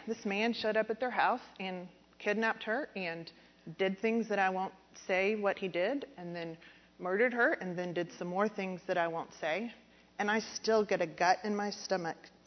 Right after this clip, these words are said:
to this day when I think about what that man's face looks like, looked like for me for years after. I don't get that one. I'm not gonna ever begin to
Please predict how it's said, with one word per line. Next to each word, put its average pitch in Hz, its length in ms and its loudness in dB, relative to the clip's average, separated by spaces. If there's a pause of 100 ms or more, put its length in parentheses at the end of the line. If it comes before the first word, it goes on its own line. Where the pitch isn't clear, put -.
(100)
to 220 140 -4
this 196 260 -2
day 160 400 -2 (380)
when 190 120 -4
I 170 120 -4 (120)
think 220 160 2
about 208 280 8
what 180 260 0
that 185 200 2
man's 170 320 -6 (160)
face 156 220 -4 (120)
looks 160 300 -6
like, 131 480 -8 (640)
looked 202 340 0
like 175 160 2 (140)
for 175 100 -4
me 165 220 -6 (100)
for 170 100 -2
years 160 360 -2 (120)
after. - 400 -12 (960)
I 185 60 0
don't 175 160 -6
get 156 160 -2
that - 180 -6
one. 147 140 -16 (880)
I'm 196 160 -2
not 190 240 2
gonna 180 300 -2
ever 190 260 4
begin 185 480 2
to - 120 -12